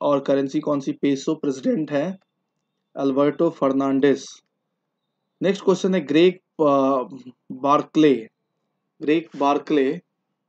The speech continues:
has been elected as the new chairman of international cricket, international cricket council।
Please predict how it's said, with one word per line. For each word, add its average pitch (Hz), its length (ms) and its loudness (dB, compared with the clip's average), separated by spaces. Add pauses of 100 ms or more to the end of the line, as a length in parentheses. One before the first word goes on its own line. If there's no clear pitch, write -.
(800)
has 147 180 0
been 160 160 -4
elected 156 420 0
as 160 140 2
the 147 140 -4
new 170 200 0
chairman 147 560 2
of 147 240 2
international 147 720 -4 (120)
cricket, 135 400 0 (1040)
international 147 580 -2
cricket 156 640 -4 (240)
council। 139 480 0